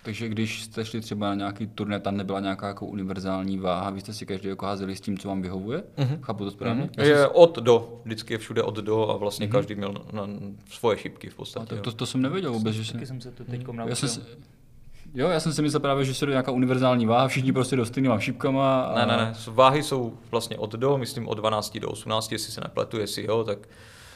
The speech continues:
Speaker 2: eh, jeden gram navíc nebo dva gramy navíc,
Speaker 3: Nikdo
Speaker 2: takže,
Speaker 3: tě nezbije,
Speaker 2: no,
Speaker 3: v
Speaker 2: ne, ne,
Speaker 3: pohodě.
Speaker 2: ne, ne, ne, v pohodě.
Speaker 1: Takže, takže v létě si hážel, házel s dvanáctkou a v zimě, v zimě s osmnáctkou, jo?
Speaker 2: Ne, ne, já jsem házel furt, já jsem měl čtrnáctky, takže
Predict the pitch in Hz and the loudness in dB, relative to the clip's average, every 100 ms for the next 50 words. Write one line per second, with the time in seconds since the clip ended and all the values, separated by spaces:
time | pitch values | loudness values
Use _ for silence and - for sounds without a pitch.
0 | - - - - - - 107 110 107 110 | -16 -12 -12 -14 -18 -4 0 2 4 4
1 | 104 101 101 104 104 104 104 98 101 104 | 4 0 -2 -4 -2 -2 -2 -2 -4 -4
2 | 101 110 123 123 123 110 113 117 120 107 | -4 -4 -6 -4 -4 -2 -2 -2 -2 -2
3 | 104 110 107 107 104 107 104 104 123 117 | 2 4 4 2 2 2 0 -2 0 0
4 | 110 101 - 113 120 170 127 127 131 151 | 0 -6 -4 0 2 4 4 4 4 4
5 | 139 135 127 127 117 113 123 117 101 113 | 0 2 0 2 0 0 0 0 2 4
6 | 123 147 - 135 113 139 - 156 202 - | 6 4 8 10 12 12 12 12 12 10
7 | 156 165 170 165 - 160 139 104 - 143 | 10 12 12 12 10 12 12 10 8 8
8 | 139 202 214 285 302 - 139 131 131 202 | 12 12 12 12 10 10 10 12 12 10
9 | 185 165 147 - 123 123 117 113 120 123 | 8 6 6 6 0 0 0 0 2 0
10 | 117 123 107 - - - - 107 | 0 -4 -4 -4 -6 -6 -10 -10